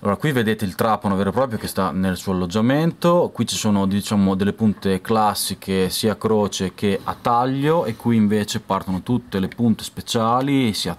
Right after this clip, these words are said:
Torx che a brugola che, eh, di tipo speciale.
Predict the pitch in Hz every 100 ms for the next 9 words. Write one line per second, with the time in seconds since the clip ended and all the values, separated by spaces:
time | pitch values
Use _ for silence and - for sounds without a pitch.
0 | - 127 117 110 - - 120 117 110 -
1 | 95 92 90 87 80 - - - - 82
2 | 85 120 117 107 110 107 110 104 101 98
3 | 92 90 87 87 87 85 - - - 87
4 | 85 85 85 85 90 87 98 90 - 92
5 | - 127 117 107 107 110 110 107 98